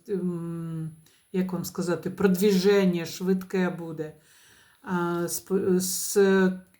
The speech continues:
кін-, кінця зими, ближче до весни. Ну і тут друга теж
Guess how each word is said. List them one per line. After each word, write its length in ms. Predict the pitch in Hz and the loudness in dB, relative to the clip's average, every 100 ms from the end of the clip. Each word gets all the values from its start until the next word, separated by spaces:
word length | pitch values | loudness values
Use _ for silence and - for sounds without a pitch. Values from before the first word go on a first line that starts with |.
| _ - 190 | _ -20 -18
кін-, 560 | - 226 208 185 - 208 | -6 -2 -2 -6 -8 -6
кінця 460 | - 208 196 247 240 | 0 0 2 2 2
зими, 520 | 202 214 202 196 156 - _ _ - - _ _ _ _ _ _ _ _ _ _ _ _ _ _ - | 2 2 4 4 2 -2 _ _ -14 -14 _ _ _ _ _ _ _ _ _ _ _ _ _ _ -2
ближче 500 | 185 214 208 - 196 | 4 6 4 2 4
до 180 | 190 | 6
весни. 600 | 185 190 185 - 180 151 143 _ - - _ _ _ - _ _ _ - _ _ _ _ _ - - _ _ _ _ _ _ _ - | 6 4 2 -2 -4 -4 -10 _ -20 -20 _ _ _ -20 _ _ _ -20 _ _ _ _ _ -20 -20 _ _ _ _ _ _ _ -2
Ну 60 | 359 | 2
і 160 | 208 | 2
тут 240 | 196 233 185 | 2 0 4
друга 420 | 202 196 202 190 | 4 4 4 4
теж 340 | 185 185 175 | 2 0 0